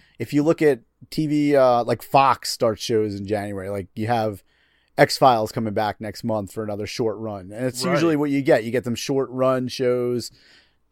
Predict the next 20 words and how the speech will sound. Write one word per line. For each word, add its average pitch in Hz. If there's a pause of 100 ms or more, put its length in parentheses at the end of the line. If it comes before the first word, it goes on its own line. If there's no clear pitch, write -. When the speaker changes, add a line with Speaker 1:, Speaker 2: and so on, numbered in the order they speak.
(120)
Speaker 1:
But 113
that's - (280)
pretty 127
incredible 120 (120)
that 101
that 110
show 120
came 127
on 139
in 127
January 131
and 110
lasted 117
for 107
nine 101
seasons. 90 (340)
I 127
know 147
Big 180
Show. 95